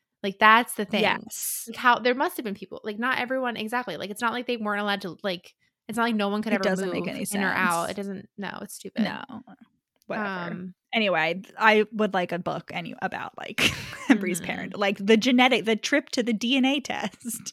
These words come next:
Speaker 2: <laughs>
Speaker 1: Right,
Speaker 2: for
Speaker 1: like, what?
Speaker 2: Embry.
Speaker 1: Yeah. <laughs>
Speaker 2: <laughs>
Speaker 1: Again, yeah, like, come on. Why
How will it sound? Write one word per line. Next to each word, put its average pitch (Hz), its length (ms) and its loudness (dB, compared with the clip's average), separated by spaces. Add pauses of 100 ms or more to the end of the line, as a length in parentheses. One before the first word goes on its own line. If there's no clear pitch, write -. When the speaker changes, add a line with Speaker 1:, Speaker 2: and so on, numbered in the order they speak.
(140)
Speaker 2:
<laughs> 233 140 -8
Speaker 1:
Right, 180 480 2
Speaker 2:
for 311 80 4
Speaker 1:
like, 240 260 4
what? - 160 2
Speaker 2:
Embry. 262 300 0 (480)
Speaker 1:
Yeah. - 220 2
<laughs> 285 240 6 (180)
Speaker 2:
<laughs> 254 100 2
Speaker 1:
Again, 453 460 8
yeah, 453 260 6
like, 330 160 2
come 403 180 -4
on. 392 360 2 (340)
Why 359 600 2